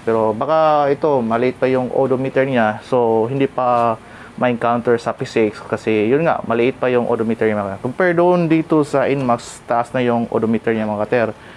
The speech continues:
At saka, yung sa dragging po, mga ter, no? Minimal lang yung dragging sa Inmax compare doon sa Honda Click ko nung previous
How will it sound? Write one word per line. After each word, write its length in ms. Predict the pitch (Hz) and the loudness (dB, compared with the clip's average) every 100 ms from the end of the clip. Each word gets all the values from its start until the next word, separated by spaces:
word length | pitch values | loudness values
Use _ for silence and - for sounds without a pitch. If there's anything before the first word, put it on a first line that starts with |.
| - - - - - - | -20 -20 -20 -20 -20 -20
At 400 | - 143 139 139 | -4 -2 0 0
saka, 200 | 170 170 175 175 170 170 170 - - - - - - - - - - - | 0 2 2 4 2 2 0 -4 -16 -16 -16 -20 -18 -18 -18 -20 -18 0
yung 560 | 160 185 196 196 196 196 | 4 4 4 4 4 2
sa 160 | - 175 165 165 165 160 156 151 147 143 | 2 2 4 4 4 4 4 4 4 2
dragging 400 | 139 151 156 170 | 2 0 2 0
po, 160 | 165 156 | 2 2
mga 240 | 147 135 | 2 2
ter, 160 | 151 147 | 2 4
no? 240 | 123 127 139 - - - - - - | 2 0 -2 -18 -20 -20 -20 -20 -2
Minimal 320 | 156 190 196 190 | 2 4 4 4
lang 80 | 185 180 | 2 2
yung 80 | 160 | 2
dragging 320 | 156 151 151 | 2 2 -2
sa 240 | - 131 | 0 0
Inmax 320 | 127 135 131 | 0 0 -4
compare 320 | - 127 135 135 | -4 -4 0 2
doon 320 | 131 131 131 | 2 2 0
sa 160 | - 123 123 123 120 117 113 - - - - - - - - - - | 0 2 2 2 2 2 0 -4 -20 -20 -20 -20 -20 -20 -20 -20 -6
Honda 280 | - 170 156 147 | -2 0 0 2
Click 240 | 139 131 | 0 0
ko 240 | - 127 | 0 2
nung 640 | 117 117 117 113 113 110 113 | 2 0 0 0 -2 -4 -4
previous 400 | 143 127 127 | -2 2 0